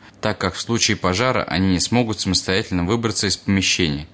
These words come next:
Тем более, что стремление к самостоятельности проявляется в то время, когда ребёнок остаётся один. Шалость детей с огнём приводит к пожару, а нередко и гибели самого ребёнка.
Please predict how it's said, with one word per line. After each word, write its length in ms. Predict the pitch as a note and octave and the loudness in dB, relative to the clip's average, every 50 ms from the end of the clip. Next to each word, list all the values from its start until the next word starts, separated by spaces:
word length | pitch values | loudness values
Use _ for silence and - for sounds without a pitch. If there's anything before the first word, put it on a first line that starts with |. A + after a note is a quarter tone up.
| - - - | -20 -16 -4
Тем 220 | - G#2 G#2+ G#2+ G#2+ | 0 2 2 4 4
более, 280 | C3 D3 C#3+ A#2 D#2+ | 4 4 4 2 2
что 220 | D#2 - - - F#2 | 0 -2 -4 -4 -6
стремление 500 | - - G#2+ G2+ G2 A2 A#2+ A#2 A2 G2 | -2 0 0 2 2 2 4 2 2 2
к 60 | - | 0
самостоятельности 880 | - A2 G#2 G2 - - A2+ A#2+ C3 C3 - A2 F#2 E2+ - - - | 0 0 0 0 0 0 0 0 0 0 0 0 0 0 -2 -4 -6
проявляется 680 | - - - - G#2+ G2+ F#2 F#2 A2 B2 B2+ A#2+ - - | -10 -8 -4 0 0 2 2 2 2 2 2 0 -2 -6
в 60 | F#2+ - | -8 -4
то 140 | - G2+ | -2 0
время, 380 | F#2 F#2+ A2 C3 C3+ C3 A#2 G#2 - | 2 4 4 4 4 2 2 0 -2
когда 280 | - F#2+ F2 F2+ F2 | -4 0 2 2 2
ребёнок 420 | E2 E2+ E2 F2 A#2+ A#2+ A#2 G2+ - | 2 2 2 2 2 2 2 0 -2
остаётся 560 | F#2+ - - F2 F2 F2+ G2 F#2+ - - G2 | -6 -4 -2 0 0 2 2 0 0 0 2
один. 340 | F2 E2 D#2+ E2 D#2 D2+ D2 - - - - - - - - - | 0 0 0 -2 -2 -2 -4 -6 -16 -20 -20 -20 -20 -20 -14 -4
Шалость 400 | - - - C3 C3+ B2+ A2 G#2 | -2 0 2 4 2 2 2 0
детей 300 | G#2+ A2 G#2 - B2+ A2+ | -4 -2 0 0 2 2
с 100 | - - | 2 0
огнём 400 | A2+ G#2+ A#2 C3 C#3 C#3+ C#3 C3+ | 2 2 4 4 4 4 2 0
приводит 500 | - - F#2+ F#2 F#2+ G#2+ A2+ A2 - - | -2 0 2 2 4 4 2 2 0 -2
к 20 | |
пожару, 480 | - G#2+ G2 F#2+ A#2 C3 C3 A#2+ - - | -2 -2 0 2 2 0 0 0 -2 -2
а 80 | - D#2 | 0 0
нередко 460 | F2+ F2+ F2+ G#2 B2 B2 - - - | 2 2 4 2 2 0 0 -4 -6
и 160 | - - - | -6 -4 -4
гибели 360 | E2+ F2+ G2+ B2 A#2+ A2+ G2 F#2 | -4 -2 0 0 2 2 2 2
самого 400 | F2 - - F#2+ F2+ F2+ G2+ G#2+ | 2 2 2 2 2 4 4 2
ребёнка. 560 | G2+ G2 E2 E2 E2+ D#2+ D#2+ D#2+ - - | 2 2 2 2 0 0 0 -2 -6 -10